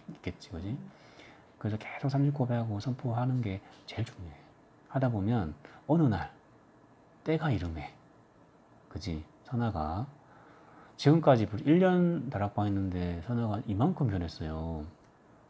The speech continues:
Speaker 1: 그러면 너가 삼 년 지나면 어떻게 변하겠니?
Speaker 2: 그만해, 좋아질 거야.
Speaker 1: 좋아지는 거 정도가 아니라 너가 사-, 정말 사람을 살리는,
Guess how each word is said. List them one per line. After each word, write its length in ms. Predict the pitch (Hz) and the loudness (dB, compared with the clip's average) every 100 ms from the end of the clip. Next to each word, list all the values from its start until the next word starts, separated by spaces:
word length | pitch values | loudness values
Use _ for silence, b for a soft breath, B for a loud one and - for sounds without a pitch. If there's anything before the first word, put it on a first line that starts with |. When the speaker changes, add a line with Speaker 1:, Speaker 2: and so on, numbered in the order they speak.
| - | -6
Speaker 1:
그러면 320 | - 139 135 | 2 4 6
너가 200 | 98 107 | 4 0
삼 160 | 107 165 | 0 0
년 160 | 208 | 2
지나면 280 | 185 131 104 | 2 2 0
어떻게 240 | 85 190 190 | -2 -2 0
변하겠니? 580 | 104 85 82 87 131 80 - - - - | 0 -2 -4 -2 -2 -4 -16 -20 -20 -20
Speaker 2:
그만해, 540 | 190 190 196 196 185 175 - - | -16 -14 -12 -12 -12 -14 -20 -18
좋아질 240 | 185 - | -18 -18
거야. 240 | - - - - | -20 -20 -20 -14
Speaker 1:
좋아지는 480 | - 143 156 165 170 | 2 4 4 2 2
거 80 | 147 | 0
정도가 400 | 117 113 113 92 | 0 -2 -2 -2
아니라 440 | 98 135 117 82 | -2 -2 -2 -4
너가 240 | 92 113 113 | -6 -4 -4
사-, 140 | - - | -6 -10
정말 520 | 143 196 214 208 196 | -4 -2 -2 -2 -6
사람을 300 | - 147 143 | -6 -2 0
살리는, 720 | 123 160 147 90 82 87 82 | 0 -2 -2 -2 -4 -6 -6